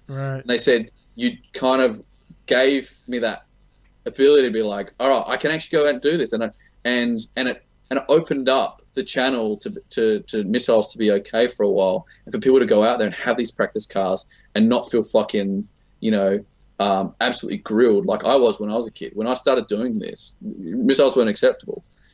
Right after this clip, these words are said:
Speaker 1: Mm.
Speaker 2: And so I got grilled like crazy, man. And everyone would give me so much fucking shit.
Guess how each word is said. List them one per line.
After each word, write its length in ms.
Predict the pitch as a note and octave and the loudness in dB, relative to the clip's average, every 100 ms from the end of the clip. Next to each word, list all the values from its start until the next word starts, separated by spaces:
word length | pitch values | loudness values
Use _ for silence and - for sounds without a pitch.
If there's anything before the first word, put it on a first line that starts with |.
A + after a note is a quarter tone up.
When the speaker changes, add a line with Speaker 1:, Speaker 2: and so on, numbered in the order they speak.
| - | -8
Speaker 1:
Mm. 120 | E3+ | -6
Speaker 2:
And 80 | D3+ | 0
so 120 | C3+ | 2
I 60 | D3 | 4
got 160 | D#3 | 2
grilled 500 | - B2 C3+ D3 C3 | 0 0 4 6 4
like 220 | A2 E2+ - | 2 -6 -8
crazy, 600 | - G#2+ A#2 A#2+ G#2+ F2+ | -4 0 2 2 -4 -8
man. 300 | E2 - F3 _ _ _ - | -12 -16 -20 _ _ _ -4
And 100 | A2 | 2
everyone 280 | C3+ B2+ | 4 4
would 100 | A2+ | 0
give 140 | G#2+ A2 | -2 -4
me 80 | G2 | -2
so 260 | - B2+ | -2 -2
much 160 | A#2 - | -2 -4
fucking 300 | - - G2 | -6 -4 -6
shit. 360 | - B2 G#2 | 0 2 2